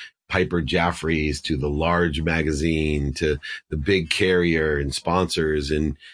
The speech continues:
you know, all these different parties with diverse interests. And I was the catalyst, the liaison between everyone trying to separate throughout their own scarcity and create an abundant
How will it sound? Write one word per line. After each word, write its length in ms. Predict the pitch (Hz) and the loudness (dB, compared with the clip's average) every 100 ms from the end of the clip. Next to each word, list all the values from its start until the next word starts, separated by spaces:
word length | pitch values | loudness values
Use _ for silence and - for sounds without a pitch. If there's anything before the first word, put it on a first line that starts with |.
| - | -10
you 80 | - | -2
know, 160 | 90 - | -2 -2
all 260 | - 120 127 | 0 2 4
these 220 | 127 92 | 2 2
different 320 | 98 92 80 | 0 2 0
parties 560 | - 87 82 82 76 78 | 0 2 2 2 0 -2
with 240 | 80 - _ | -4 -4 _
diverse 580 | 87 85 71 85 90 - | -2 -2 0 0 0 0
interests. 640 | 85 85 80 71 67 - - _ | -2 0 -2 -4 -4 -10 -14 _
And 600 | 95 98 90 87 82 71 - _ _ _ | -2 0 2 2 0 -2 -8 _ _ _
I 460 | 85 101 110 104 101 90 | -2 2 2 2 0 -2
was 320 | 87 90 82 | 0 2 2
the 100 | 73 | -2
catalyst, 640 | 82 87 85 82 82 76 - | -2 -2 0 0 0 -2 -6
the 100 | 76 | -4
liaison 760 | 78 85 76 78 78 76 73 | 0 0 0 -2 0 -2 -2
between 760 | 65 - - 90 87 82 78 71 - _ | -4 -8 -6 -2 2 2 0 -4 -14 _
everyone 600 | 95 90 95 82 82 80 | -2 2 2 2 2 2
trying 460 | 76 82 82 80 78 | 0 0 2 2 0
to 280 | 80 80 76 | 0 -2 -2
separate 760 | - 87 85 82 80 78 71 - _ - _ | 0 -2 0 0 2 0 -2 -8 _ -20 _
throughout 540 | - 87 85 82 78 | -2 2 4 2 0
their 220 | 82 78 78 | 0 0 2
own 200 | 80 76 | 0 0
scarcity 840 | - 80 82 - 76 76 73 69 - - - | -2 0 0 0 0 2 0 -2 -8 -20 -6
and 220 | 78 78 | -2 -2
create 240 | - 85 | 0 2
an 140 | 82 80 | 2 2
abundant 920 | 73 65 - 90 110 117 120 123 - | 0 -4 0 2 4 4 4 0 -8